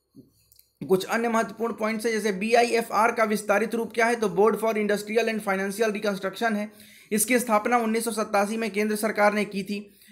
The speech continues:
इस तरह से कुछ चीज़ें हैं। हथकरघा उद्योग उत्तर प्रदेश का सबसे बड़ा उद्योग है रोजगार की दृष्टि से यदि बात करें तो।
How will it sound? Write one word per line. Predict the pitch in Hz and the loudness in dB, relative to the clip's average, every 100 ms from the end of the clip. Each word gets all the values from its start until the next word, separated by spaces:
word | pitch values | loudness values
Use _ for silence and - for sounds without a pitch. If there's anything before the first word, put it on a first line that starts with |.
| - - | -20 -6
इस | 240 226 | -4 2
तरह | 247 | 4
से | 226 | 4
कुछ | 240 233 | -2 -4
चीज़ें | 226 208 220 | -6 -2 -2
हैं। | 202 - - - | -2 -10 -12 -4
हथकरघा | 208 233 220 240 | 0 2 4 4
उद्योग | 240 208 233 233 | 2 2 2 2
उत्तर | 208 233 | -2 0
प्रदेश | 220 220 220 | 0 0 0
का | 233 | 0
सबसे | 220 190 240 | -2 0 2
बड़ा | 220 226 | 4 2
उद्योग | - 190 196 185 214 220 | 2 -4 -6 -2 0 2
है | |
रोजगार | 208 196 208 214 | 2 2 2 2
की | 220 | 0
दृष्टि | 208 214 | -4 -4
से | 196 220 | -4 -4
यदि | 208 | 0
बात | 202 202 | 0 -2
करें | 214 202 | -2 -4
तो। | 190 180 | -4 -10